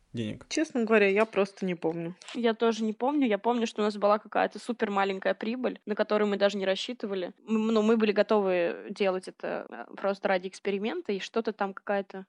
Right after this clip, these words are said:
Speaker 3: какие-то малюсенькие плюс мы вышли.
Speaker 1: А сколько людей пришло?
Speaker 3: Людей пришло много.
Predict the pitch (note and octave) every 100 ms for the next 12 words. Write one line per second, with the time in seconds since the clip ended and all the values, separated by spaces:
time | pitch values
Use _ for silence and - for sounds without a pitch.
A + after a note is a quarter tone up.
0 | _ - - G#3 G3 G#3 - G3 - G3
1 | F#3 F#3 - G#3 A3 - G3+ F#3 F3+ F#3
2 | F3+ - - D3 C#3 D3 C3 C3 C3+ -
3 | C3+ - - G#3+ G#3 A3+ D#4 C#4 - B3+
4 | B3 A#3 G#3 G3+ G3+